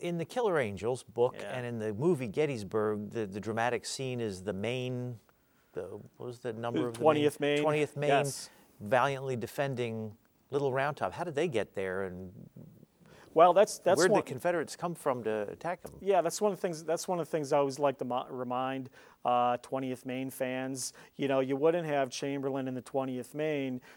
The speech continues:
Speaker 2: come into the rescue at the last minute if it weren't for Dan Sickles. So, you know, if you're a Chamberlain fan, you at least owe Sickles that.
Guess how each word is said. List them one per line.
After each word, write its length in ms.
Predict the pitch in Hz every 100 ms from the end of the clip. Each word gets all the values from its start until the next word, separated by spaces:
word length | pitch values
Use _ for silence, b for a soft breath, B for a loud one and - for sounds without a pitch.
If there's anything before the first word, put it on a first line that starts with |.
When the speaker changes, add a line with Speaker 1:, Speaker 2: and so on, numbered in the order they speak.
| B -
Speaker 2:
come 260 | 147 147
into 160 | 139 131
the 100 | 127
rescue 520 | 127 135 - 143 131
at 60 | 127
the 80 | 117
last 380 | 120 120 -
minute 320 | 165 170 139 127
if 160 | 135 143
it 40 |
weren't 240 | 127 127
for 120 | - 123
Dan 240 | 127 120
Sickles. 520 | - 135 123 101 98
So, 260 | - - 127
you 120 | 127
know, 100 | 139
if 100 | 143
you're 100 | 151
a 40 |
Chamberlain 460 | 143 170 160 151 139
fan, 260 | - 131 127
you 100 | 123
at 80 |
least 220 | 131 123 135
owe 100 | 117
Sickles 480 | - 123 113 104 -
that. 340 | 120 113 107